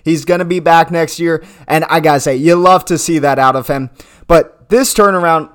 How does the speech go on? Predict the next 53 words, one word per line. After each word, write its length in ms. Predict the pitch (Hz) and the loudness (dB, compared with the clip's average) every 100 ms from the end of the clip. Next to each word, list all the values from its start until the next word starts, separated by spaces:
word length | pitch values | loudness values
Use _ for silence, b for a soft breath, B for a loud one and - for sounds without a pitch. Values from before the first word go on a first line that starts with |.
| _ _ | _ _
was 240 | 156 160 - | -4 -2 0
frankly 380 | 196 190 185 | 0 0 0
insane. 480 | 165 135 - 127 95 b b b - | 0 -2 -4 -6 -6 b b b 2
Um, 460 | 151 151 131 123 _ | 4 4 2 -8 _
we 220 | 117 151 | -8 -6
did 180 | 151 196 | 0 4
it 280 | 240 240 - | 4 4 -4
in 140 | 160 | -4
part 220 | 175 190 | 0 0
because 380 | 185 151 120 - - | 0 -8 -10 -12 -8
Obanor 460 | 135 139 170 202 202 | -4 -2 -2 0 -2
was 120 | - | 0
hitting 220 | 208 196 | -2 -2
shots. 480 | - 156 101 - - | -2 -2 -2 -8 -12
And 160 | 147 151 | -6 -2
now 220 | 151 151 | 0 0
Obanor 720 | 156 147 196 220 220 196 - _ _ _ _ - | 0 0 0 -2 -6 -8 -14 _ _ _ _ -6
made 300 | 165 170 - | -2 -2 -2
two 160 | 226 | -2
mistakes 480 | 233 220 170 139 - | 0 0 0 -2 -4
today. 340 | 139 151 170 170 | -4 0 2 0
There's 380 | 110 185 180 | -2 -2 -2
gonna 140 | 202 202 | -2 -4
be 100 | 175 | -6
two 240 | - 226 | -8 -6
plays 360 | 202 196 185 165 | 0 2 0 0
that 180 | 165 151 | 0 0
Obanor 420 | 143 151 151 147 | 0 -2 -2 -4
will 120 | 147 | -2
look 160 | 151 151 | -2 -4
at 240 | 113 - - | -6 -8 -6
on 220 | 147 135 | -4 -4
film 300 | 175 175 165 | -2 -2 -2
and 100 | 135 | 0
probably 220 | 160 151 | 2 2
want 260 | 139 139 - | 2 -4 -2
back. 380 | 147 - - b b 147 | 0 0 -4 b b -6
And 120 | 147 | -2
there's 160 | 180 180 | 0 0
gonna 160 | 214 | 2
be 60 | 175 | 4
a 80 | 147 | 4
lot 200 | 147 147 | 4 4
of 40 | |
plays 260 | 156 143 139 | 4 2 -2
he's 200 | 131 139 | -6 -4
really 200 | 139 120 | -4 -2
proud 320 | 147 131 107 | 0 0 -2
of. 240 | 87 - | -6 -16
Way 300 | - 156 196 | -4 2 2
more 240 | 170 170 151 | 2 0 0
than 160 | 127 | -2
two. 280 | 147 131 | -4 -6